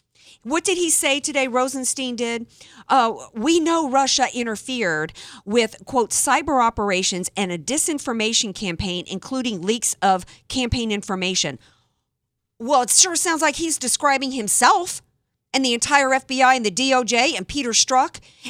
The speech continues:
and Lisa Page and Comey. That's wh-, what was it but a disinformation campaign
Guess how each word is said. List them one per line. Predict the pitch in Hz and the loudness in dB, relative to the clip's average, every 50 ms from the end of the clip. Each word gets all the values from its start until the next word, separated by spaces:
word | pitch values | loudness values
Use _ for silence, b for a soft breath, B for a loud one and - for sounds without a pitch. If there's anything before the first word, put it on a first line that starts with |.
| B | B
and | - 214 190 | -2 -2 -2
Lisa | 208 262 294 269 - 226 | 0 0 0 0 0 -4
Page | - - 247 247 247 262 285 294 - - - | -4 -4 0 0 0 0 0 -2 -4 -6 -4
and | - 202 185 - | -4 -6 -4 -4
Comey. | - - 269 269 262 294 339 392 440 - _ _ _ _ _ _ _ _ _ _ _ _ _ _ _ _ _ _ _ _ _ _ _ _ _ _ _ - | -2 -2 0 0 0 -2 -4 -4 -6 -10 _ _ _ _ _ _ _ _ _ _ _ _ _ _ _ _ _ _ _ _ _ _ _ _ _ _ _ -2
That's | - 339 349 277 | -2 -2 -2 -2
wh-, | 269 262 311 - - - - | -4 -6 -6 -6 -8 -10 -8
what | 202 247 359 381 269 | -2 2 2 2 2
was | 269 320 392 440 415 | 2 2 2 2 2
it | 339 233 | -2 -2
but | - 262 254 | 0 2 2
a | 262 | 2
disinformation | 226 190 262 311 - - 320 277 - 277 254 247 254 311 370 - - 277 220 | 0 0 -2 -4 -2 -4 -4 -6 -4 -4 -2 0 0 0 0 0 -2 -2 -4
campaign | - - 247 220 214 - - 285 294 262 202 180 170 170 170 | -6 -6 -6 -6 -6 -4 -2 -2 0 0 0 -2 -4 -6 -8